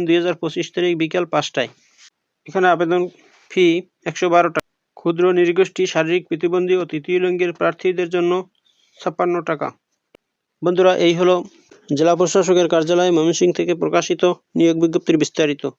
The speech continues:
তাহলে আমার ভিডিওটি শেয়ার করে দিন এবং লাইক, কমেন্টস করতে ভুলবেন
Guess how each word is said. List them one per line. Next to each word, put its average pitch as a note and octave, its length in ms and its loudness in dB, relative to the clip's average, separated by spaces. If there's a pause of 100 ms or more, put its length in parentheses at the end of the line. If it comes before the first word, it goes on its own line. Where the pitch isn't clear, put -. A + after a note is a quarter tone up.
(160)
তাহলে F3+ 220 4
আমার F3 200 4
ভিডিওটি E3+ 360 2 (480)
শেয়ার E3+ 220 4
করে F3 180 4
দিন F#3 180 4 (1000)
এবং E3 140 4 (120)
লাইক, D#3+ 180 4 (160)
কমেন্টস D#3 320 2
করতে D3+ 260 0
ভুলবেন C#3+ 320 2